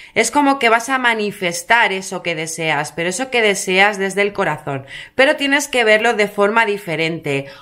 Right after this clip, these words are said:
o, eh, ponerlo en práctica de forma dif-, diferente o quizás estructurarlo un poco mejor.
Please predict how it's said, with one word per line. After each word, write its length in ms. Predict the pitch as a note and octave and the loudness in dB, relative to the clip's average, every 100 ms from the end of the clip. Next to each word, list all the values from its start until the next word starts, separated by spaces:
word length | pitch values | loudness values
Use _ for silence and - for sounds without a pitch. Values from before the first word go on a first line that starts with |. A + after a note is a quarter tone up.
| - | -6
o, 380 | - A#3 C4 C#4 - | 4 6 6 4 2
eh, 880 | A3 G#3+ G#3 G3+ G3+ G3 F#3+ F#3+ G3 | 2 4 4 4 4 4 2 0 2
ponerlo 380 | G3+ G3 F#3+ | 4 4 2
en 140 | C4 C4 | 0 2
práctica 560 | A3 G#3+ B3 A#3+ A#3 | 0 0 -6 0 2
de 120 | G3+ F#3+ | 2 -4
forma 400 | F#3 F3+ G#3+ G#3 | -6 -2 0 2
dif-, 240 | F#3+ F#3 | 0 -4
diferente 760 | E3+ F3+ F3 D#3+ D#3+ D#3 C3+ - | -6 -6 -2 -2 -2 -2 -6 -2
o 120 | F#3+ | -4
quizás 540 | D#3+ D#3+ E3+ F3+ A#3 - - | -4 -2 2 2 0 -8 -8
estructurarlo 1000 | F#3+ - F#3+ F#3+ F#3 E3+ E3+ G#3 G#3+ - | -8 -4 -6 -2 0 2 2 0 -2 -2
un 220 | G3+ G#3+ - | -2 -2 -4
poco 360 | F#3 F3+ G#3 | -4 -2 -2
mejor. 540 | F#3 D3+ - C3+ A#2+ | -2 -6 -8 -6 -6